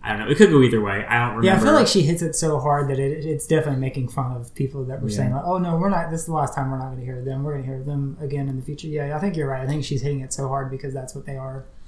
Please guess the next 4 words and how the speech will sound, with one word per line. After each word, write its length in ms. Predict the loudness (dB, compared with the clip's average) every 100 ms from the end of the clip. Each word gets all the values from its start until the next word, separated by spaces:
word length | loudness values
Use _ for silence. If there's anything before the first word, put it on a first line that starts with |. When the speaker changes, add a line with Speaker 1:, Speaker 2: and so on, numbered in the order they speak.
| -20 -18 -4
Speaker 2:
poking 320 | -2 -2 -4
fun 260 | -6 -6
at. 220 | -6 -10 -14 -18 -18 -18 -20 -20 -18 -18 -16 -8
Yeah. 260 | -8 -8